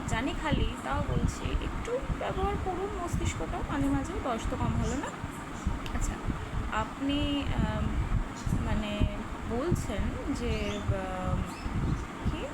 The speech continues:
একটা কথা খুব ইয়ে হলো, খুব একটা স্ল্যাং ইউজ করেছেন, কেন? আপনার এত রাগ কেন এই ব্যক্তিদের উপরে? ওরা আছে বলে কিন্তু আমরা শান্তিতে রয়েছি, এটা মাথায় রাখবেন। আমরা এই যে দুর্গাপুজোয়, আহ,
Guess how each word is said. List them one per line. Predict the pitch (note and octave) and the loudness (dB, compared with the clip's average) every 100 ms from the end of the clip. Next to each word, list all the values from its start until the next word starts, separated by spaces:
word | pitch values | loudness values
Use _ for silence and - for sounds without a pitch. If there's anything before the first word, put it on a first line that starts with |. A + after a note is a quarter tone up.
| - - | -6 -6
একটা | B3 C#4 C4 | -2 -2 0
কথা | A#3 - B3+ | 0 2 0
খুব | C#4 B3 A3+ | 0 -2 -2
ইয়ে | A#3+ | -2
হলো, | B3 C4+ G4 - - - - - - | -2 -2 0 -2 -2 -4 -4 2 2
খুব | - - | 4 2
একটা | F#4 | 2
স্ল্যাং | E4+ - C#4 C#4+ D#4+ | 0 2 2 2 2
ইউজ | C4 - - | 4 2 2
করেছেন, | - F#3+ - G3+ G#3 | -2 0 2 2 0
কেন? | D#4 D4+ D4+ D#4+ - - - - - - - - - - - - - - - - - - | 0 -2 -2 -4 -8 -4 -2 0 0 0 0 0 0 2 2 0 6 8 8 4 0 -4
আপনার | - - F4 | -4 -2 2
এত | F#4 G4 | 2 2
রাগ | C4 G#3+ A#3 - - | 2 4 2 0 0
কেন | G4+ | 0
এই | C4+ A3 | 0 0
ব্যক্তিদের | G#3+ G#3+ - A#3 A#3+ | 0 -2 -2 0 2
উপরে? | B3 B3 B3 A#4+ B4+ - - - - - | 2 4 4 2 0 -4 -4 -6 -4 -2
ওরা | D4+ | 0
আছে | E4 A#3+ - C#4 | 0 0 0 0
বলে | D#4 F4+ | 0 0
কিন্তু | G4 G4+ | -2 -2
আমরা | G4+ G4 | -2 -2
শান্তিতে | G4 E4+ D#4 D#4+ F4+ | -2 -2 0 0 0
রয়েছি, | F#4 F#4 G4 - - | 0 0 0 0 -2
এটা | B3 D4+ | -2 0
মাথায় | D#4 D4+ F#4 | 0 0 -2
রাখবেন। | - - G#3+ F#3+ | -2 -2 0 -2
আমরা | G3 A3 C#4 | -2 -2 -2
এই | |
যে | D4+ | -2
দুর্গাপুজোয়, | C4+ B3 - C#4+ C#4+ D4 G4+ | -2 -2 0 -2 -2 -4 -2
আহ, | C5 B4 - - - - - G#3+ G#3 G3 | -2 -4 -6 -6 -6 -6 -4 -2 0 0